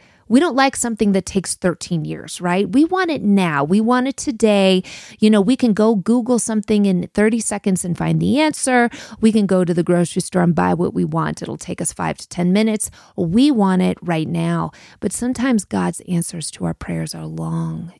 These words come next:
in coming, and we need to stay faithful like Joseph. He waited long years in dire circumstances and experienced victory at the end of his waiting. Beyond victory,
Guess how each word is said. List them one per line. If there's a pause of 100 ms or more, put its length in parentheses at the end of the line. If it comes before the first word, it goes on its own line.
in
coming, (580)
and
we
need
to
stay
faithful
like
Joseph. (480)
He
waited
long
years
in
dire
circumstances
and
experienced
victory
at
the
end
of
his
waiting. (560)
Beyond
victory,